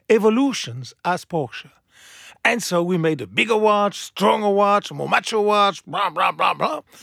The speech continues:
And we came out with an incredible, uh, product,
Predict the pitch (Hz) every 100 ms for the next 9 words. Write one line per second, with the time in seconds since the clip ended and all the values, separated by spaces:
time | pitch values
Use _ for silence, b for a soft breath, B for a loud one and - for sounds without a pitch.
0 | B B B - 196 214 180 165 165 147
1 | 170 165 143 135 139 - - 202 202 156
2 | 135 - 139 123 - 147 143 - -